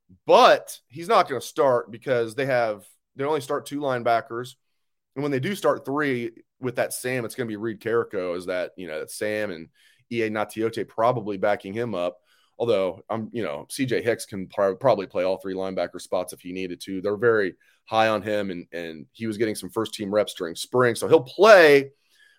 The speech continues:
but I think Tommy Eichenberg and Steele Chambers are going to be the starters, in my opinion. So,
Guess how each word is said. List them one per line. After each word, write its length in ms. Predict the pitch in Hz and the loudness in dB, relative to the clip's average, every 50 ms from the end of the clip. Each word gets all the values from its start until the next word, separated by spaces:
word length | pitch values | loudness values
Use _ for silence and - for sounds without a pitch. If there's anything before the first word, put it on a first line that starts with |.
| _ _ _ _ | _ _ _ _
but 100 | - 131 | 6 6
I 80 | 156 156 | 6 8
think 160 | 190 160 139 | 6 4 2
Tommy 280 | 131 165 156 151 147 147 | 2 2 2 4 6 6
Eichenberg 680 | 143 143 131 151 139 127 131 131 131 131 127 117 - 98 | 6 6 4 2 -2 0 0 2 2 2 0 -2 -6 -8
and 140 | 107 104 | -10 -10
Steele 240 | - - 127 131 120 | -10 -4 -2 -2 -2
Chambers 560 | 120 - 139 127 123 123 113 107 104 101 95 - - | -2 -2 -4 -2 -2 -2 -4 -4 -6 -6 -8 -10 -10
are 60 | 101 | -6
going 240 | 107 113 110 107 104 | -4 -4 -4 -4 -6
to 60 | 95 | -8
be 280 | 98 101 98 98 98 - | -8 -8 -8 -8 -10 -10
the 120 | 82 92 90 | -10 -10 -10
starters, 640 | - - - 107 101 101 98 90 82 85 82 - - _ | -10 -4 0 0 2 2 0 -2 -4 -8 -10 -14 -14 _
in 100 | 101 101 | -10 -6
my 200 | 101 101 95 92 | -4 -4 -2 -2
opinion. 440 | 87 - - 110 104 101 92 78 78 | -4 -4 -6 -6 -6 -6 -8 -10 -10
So, 400 | - - 104 98 92 87 85 - | -8 -4 -2 0 0 0 -2 -4